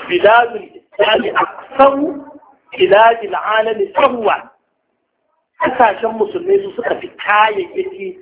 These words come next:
su suka fi abubuwa na tattalin arziki. لكنها أكثر البلاد فقرا. Amma su suka fi kuma kowa yawan talauci.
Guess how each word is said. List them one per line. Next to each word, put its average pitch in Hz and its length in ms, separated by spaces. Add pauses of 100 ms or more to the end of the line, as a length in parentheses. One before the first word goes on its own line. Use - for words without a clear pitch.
(160)
su 226 100
suka - 260
fi 202 160
abubuwa 208 500
na 180 100
tattalin - 500
arziki. - 440 (680)
لكنها 196 880 (160)
أكثر - 580
البلاد 214 800
فقرا. 190 600 (1000)
Amma 185 300
su 196 180
suka 165 140
fi 165 100
kuma 180 260
kowa 196 380
yawan 180 280
talauci. 165 520